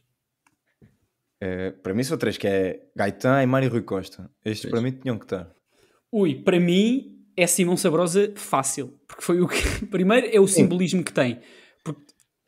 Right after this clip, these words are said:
Speaker 3: olhamos para esta lista e vemos, a maioria destes jogadores são dos últimos dez anos. Dez, dez anos,
Speaker 1: Sim, sim,
Speaker 3: quinze
Speaker 1: sim,
Speaker 3: no
Speaker 1: sim.
Speaker 3: máximo.
Speaker 1: Também porque foi
Speaker 3: O Si-,
Speaker 1: co-, onde o Benfica ganhou mais.
Speaker 3: o Simão Sabrosa foi uma referência que <laughs> segurou o Benfica durante dez
Speaker 1: Sim,
Speaker 3: anos. Eu acho
Speaker 1: sim,
Speaker 3: que é a
Speaker 1: sim,
Speaker 3: referência
Speaker 1: sim.
Speaker 3: dos anos dois mil.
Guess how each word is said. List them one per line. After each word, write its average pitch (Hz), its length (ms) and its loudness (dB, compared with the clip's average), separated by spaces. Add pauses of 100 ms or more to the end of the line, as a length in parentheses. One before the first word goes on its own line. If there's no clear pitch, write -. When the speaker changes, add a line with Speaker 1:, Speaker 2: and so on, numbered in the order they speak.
(140)
Speaker 3:
olhamos 196 260 6
para 220 120 8
esta 202 140 4
lista 214 240 4
e 196 40 6
vemos, 139 540 0 (140)
a 131 80 -6
maioria 151 280 6
destes 160 200 0
jogadores 156 240 0
são 185 80 0
dos 160 60 0
últimos 160 220 -4
dez 165 160 -2
anos. - 340 -8 (180)
Dez, 139 500 -2 (100)
dez 131 180 -4
anos, 143 200 -2
Speaker 1:
Sim, 110 180 0
sim, - 140 -8
Speaker 3:
quinze 139 120 -2
Speaker 1:
sim, 131 60 -4
Speaker 3:
no 135 60 0
Speaker 1:
sim. 120 60 -2
Speaker 3:
máximo. - 240 -10
Speaker 1:
Também 110 220 0
porque - 160 -12
foi 135 200 4
Speaker 3:
O 131 40 0
Si-, 131 80 0
Speaker 1:
co-, 123 180 0
onde 117 120 2
o 120 40 4
Benfica 123 280 2
ganhou 120 260 6
mais. 95 440 -4 (240)
Speaker 3:
o - 80 -10
Simão 147 240 -4
Sabrosa 151 340 0
foi 180 140 0
uma 170 140 4
referência 170 560 0
que - 100 -12 (400)
<laughs> 170 340 -2
segurou 180 420 6
o 170 40 8
Benfica 196 500 4
durante 202 360 4
dez 202 180 0
Speaker 1:
Sim, 202 80 8
Speaker 3:
anos. 208 200 4
Eu 196 80 4
acho 185 80 4
Speaker 1:
sim, - 40 -4
Speaker 3:
que 190 60 4
é - 20 4
a - 40 0
Speaker 1:
sim, - 60 -6
Speaker 3:
referência 190 280 0
Speaker 1:
sim. - 20 -2
Speaker 3:
dos 165 100 0
anos 185 160 2
dois 180 200 2
mil. 147 280 4